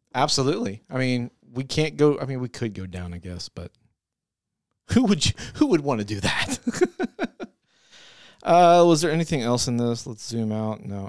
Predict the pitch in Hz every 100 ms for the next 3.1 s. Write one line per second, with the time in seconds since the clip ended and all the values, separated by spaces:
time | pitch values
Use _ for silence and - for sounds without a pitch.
0 | - - 98 - - 151 180 196 180 151
1 | 143 143 139 147 151 - - 156 160 160
2 | 160 143 135 143 139 127 123 113 107 107